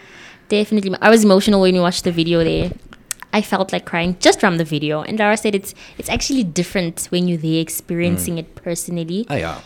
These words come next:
Speaker 1: It's out of this world. It
Speaker 2: Mm.
Speaker 1: will blow your mind. I get emotional watching this stuff on National Geographic Wa-, Wild World. Wild. On Nat Geo
Speaker 2: Nat Geo
Speaker 1: Wild.
Speaker 2: Wild, yes, yes.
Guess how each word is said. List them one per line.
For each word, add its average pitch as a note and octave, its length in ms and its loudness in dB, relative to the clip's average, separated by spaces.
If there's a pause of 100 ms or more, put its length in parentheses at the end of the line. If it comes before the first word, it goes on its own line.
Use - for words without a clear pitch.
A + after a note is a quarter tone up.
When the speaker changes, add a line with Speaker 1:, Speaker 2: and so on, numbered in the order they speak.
Speaker 1:
It's F3 160 -8
out E3+ 140 0
of D#3+ 80 -6
this D#3+ 240 -6
world. D3 420 -6
It F3 100 -2
Speaker 2:
Mm. F#3+ 80 -4
Speaker 1:
will D#3+ 140 0
blow D#3 240 -4
your D#3 160 -4
mind. D3+ 400 -8 (100)
I E4 140 4
get D#4+ 140 2
emotional C4 440 0
watching A#3+ 300 -2
this A3+ 140 -4
stuff A3+ 240 -6
on G#3+ 100 -4
National G#3+ 380 -6
Geographic G#3 460 -6
Wa-, G3+ 360 -8 (320)
Wild E3 380 -10
World. F3+ 340 -6 (160)
Wild. G3 400 -6 (100)
On A3+ 140 -2
Nat A#3+ 160 2
Geo A3 240 0
Speaker 2:
Nat F#3 140 4
Geo E3+ 100 8
Speaker 1:
Wild. B2+ 200 8
Speaker 2:
Wild, - 20 0
yes, D3 200 4
yes. A3+ 360 0